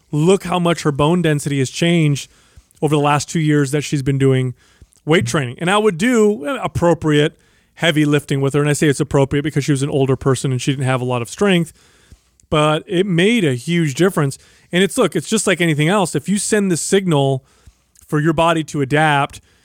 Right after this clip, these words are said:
it will adapt. So taking all the calcium and supplements in the world aren't gonna build bone if the body doesn't wanna build bone. And resistance training does that better than anything. Sprinting will too, but what is sprinting simu-, what is sprinting more like?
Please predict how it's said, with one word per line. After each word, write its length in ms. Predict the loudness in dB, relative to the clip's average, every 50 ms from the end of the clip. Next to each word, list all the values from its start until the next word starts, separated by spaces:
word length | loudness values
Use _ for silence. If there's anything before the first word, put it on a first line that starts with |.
| _ _ 0
it 180 | 0 0 2
will 220 | 2 2 2 2 0
adapt. 480 | 0 2 2 2 2 0 -2 -4 -4
So 80 | -6 -4
taking 360 | 0 0 0 0 0 -2 0
all 120 | 0 0 0
the 80 | -2
calcium 480 | -4 -2 0 0 0 0 0 0 0 0
and 100 | 0 0
supplements 400 | -2 -2 -2 0 -4 -4 -2 -2
in 60 | -4
the 60 | -2
world 260 | 0 2 2 2 2
aren't 140 | 2 -2 -2
gonna 120 | -2 -4 -4
build 400 | -2 0 0 2 2 2 0 0
bone 380 | 0 0 2 2 0 0 -2
if 100 | -4 -6
the 60 | -6 -2
body 240 | 0 0 2 2 0
doesn't 220 | 0 -2 -4 -4
wanna 200 | -4 -4 -4 -4
build 240 | -2 -2 -4 -2 -2
bone. 300 | 0 0 2 2 0 0 -4 _ _ _ _ _ -20 _ _ -4 -2
And 160 | -2 0 0
resistance 480 | 0 2 2 0 0 0 -4 -6 -6
training 400 | -2 -2 0 0 0 -2 -2 -2
does 320 | 0 2 2 2 2 0 -2
that 280 | -2 -2 -4 -6 -10 _ _ _ _ _ _ _ _ -2
better 200 | 0 2 2 2
than 140 | 0 0 0
anything. 300 | 2 0 0 0 -2 -6 -8 -16 _ -20 -16
Sprinting 600 | -14 -12 -6 0 0 0 0 0 -2 -2 0 2
will 200 | 2 2 0 0
too, 340 | -2 0 0 2 2 2 0
but 120 | 0 0
what 180 | 2 2 2 2
is 100 | 0 -2
sprinting 440 | -2 0 0 0 2 0 -2 -2
simu-, 420 | -2 -4 -4 -2 -2 0 0 -2 0
what 180 | 0 2 2
is 80 | 2 0
sprinting 560 | -2 -2 -2 -2 0 0 -2 -2 -2 -4 -4
more 280 | -4 -2 2 2 2 2
like? 400 | 2 2 0 0 -2 -6 -12 _